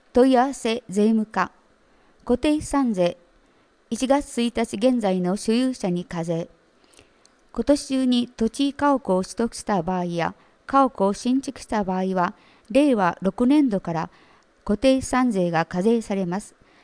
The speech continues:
家屋を新築や増改築したときは、税務課へ届け出をしてください。家屋を取り壊したときは、届け出が必要です。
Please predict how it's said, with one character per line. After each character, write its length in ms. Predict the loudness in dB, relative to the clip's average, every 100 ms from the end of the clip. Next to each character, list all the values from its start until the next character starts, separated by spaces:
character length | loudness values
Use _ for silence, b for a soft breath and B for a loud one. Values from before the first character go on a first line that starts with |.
| b
家 160 | 2 4
屋 220 | 4 2
を 100 | 0
新 260 | 2 -2 -2
築 280 | -4 -2 0
や 180 | 0 2
増 160 | 2 2
改 240 | 0 -2
築 240 | -4 -6
し 60 | -4
た 100 | -4
と 140 | -4 -2
き 160 | 0
は、 180 | 0 -2 b b -4
税 140 | 2
務 200 | 4 2
課 160 | 0 0
へ 160 | 0 0
届 340 | 0 0 2
け 40 | 2
出 60 |
を 80 | 0
し 100 | -4
て 100 | -6
く 120 | -4
だ 120 | -6
さ 160 | -4 -4
い。 120 | -4 -8 _ _ _ b b b b b b b 2
家 160 | 6
屋 220 | 6 6 4
を 80 |
取 280 | 4 0 0
り 20 | 0
壊 240 | 2 2
し 40 |
た 140 | 0 -2
と 120 | 0
き 100 | 2
は、 220 | 4 2 0
届 400 | 2 2 4 2
け 0 |
出 160 | 2 -2
が 100 | -4
必 240 | -6 2
要 180 | 4 4
で 140 | 0
す。 140 | -6